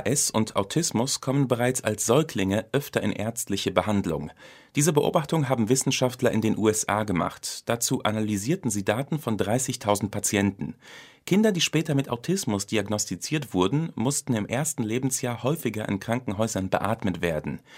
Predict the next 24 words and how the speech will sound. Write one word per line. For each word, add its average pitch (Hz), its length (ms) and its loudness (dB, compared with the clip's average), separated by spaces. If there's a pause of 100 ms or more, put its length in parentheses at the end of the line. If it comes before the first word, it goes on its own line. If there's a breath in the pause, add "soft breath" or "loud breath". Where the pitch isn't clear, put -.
(300 loud breath)
Außerdem 190 540 2
befanden 143 420 0
sie 123 100 -2
sich 120 300 -2
häufiger 123 420 0
in 101 100 0
Physiotherapie 101 960 -2
oder 127 240 0
in 110 220 -2
augenärztlicher 110 800 -2
Behandlung 113 500 2
als - 240 0
Kinder 117 440 0
ohne 123 320 2
Autismus-Spektrumstörung. 85 1400 -4 (580 loud breath)
Kinder 170 260 4
mit 143 200 4
einer 113 260 2
Aufmerksamkeitsdefizit-Hyperaktivitätsstörung 120 2750 0
A 101 100 -2
D 95 160 0
H 92 100 2
S - 300 0
wiederum 156 360 0